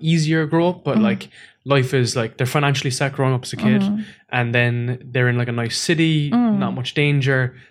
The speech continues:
Speaker 1: That's when they might go through that nine-to-five
Speaker 2: Yeah.
Speaker 1: period and things are a little bit easier.
Speaker 2: Yeah.
Speaker 1: But for me, I guess, like, I was always kind of, like, hungry to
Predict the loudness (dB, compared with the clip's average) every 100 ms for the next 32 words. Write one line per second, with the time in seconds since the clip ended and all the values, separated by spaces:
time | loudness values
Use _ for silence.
0 | -4 -4 -2 0 2 2 0 0 -2 -4
1 | -10 -2 0 0 0 0 -2 -2 -2 -2
2 | 2 2 2 0 -4 -8 -4 -2 0 -2
3 | -4 -4 -4 -2 0 2 0 -2 -18 -20
4 | -12 -6 -2 0 2 4 2 0 -2 -4
5 | -4 -2 0 2 0 0 -2 -2 -4 -4
6 | -8 -6 -2 0 -2 -4 -6 -4 -2 -4
7 | -10